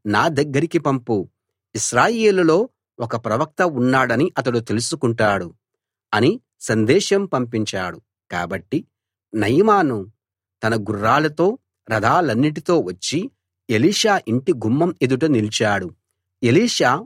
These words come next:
ఒక వార్తాహరుడి చేత, "నీవు వెళ్ళి యొర్దాను నదిలో ఏడు మునకలు వెయ్యి, నీ శరీరం పూర్వస్థితికి వస్తుంది, నీవు పరిశుభ్రం అవుతావు"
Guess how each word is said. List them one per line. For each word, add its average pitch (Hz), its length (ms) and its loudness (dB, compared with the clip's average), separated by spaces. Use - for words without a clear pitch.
ఒక 117 160 -2
వార్తాహరుడి 139 960 0
చేత, 110 360 -2
"నీవు 113 320 2
వెళ్ళి 104 420 0
యొర్దాను 131 580 2
నదిలో 127 540 0
ఏడు 196 280 2
మునకలు 143 460 0
వెయ్యి, 127 480 -4
నీ 131 180 2
శరీరం 143 580 0
పూర్వస్థితికి 185 640 0
వస్తుంది, 120 640 -2
నీవు 165 420 4
పరిశుభ్రం 165 680 -2
అవుతావు" 131 600 0